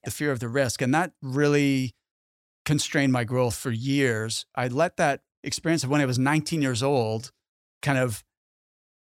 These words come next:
um, stop me from p-, developing as a leader and as an entrepreneur. So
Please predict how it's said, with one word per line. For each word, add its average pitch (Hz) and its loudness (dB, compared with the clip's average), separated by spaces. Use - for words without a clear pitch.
um, 123 -2
stop 175 2
me 131 0
from 127 0
p-, - -12
developing 135 2
as 127 -4
a 135 -2
leader 139 2
and 127 2
as 113 -2
an 135 0
entrepreneur. 123 0
So 127 2